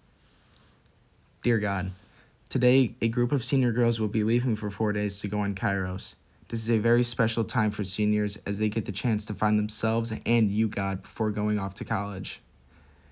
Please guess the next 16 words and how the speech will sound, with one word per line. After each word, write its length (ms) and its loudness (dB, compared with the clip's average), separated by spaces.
As 160 2
I'm 160 6
writing 240 4
this 140 0
prayer, 280 2
I'm 220 2
thinking 260 0
of 60 2
my 160 2
own 180 2
memories 380 0
during 160 0
my 100 0
own 180 2
Kairos 400 -4
experience 560 -4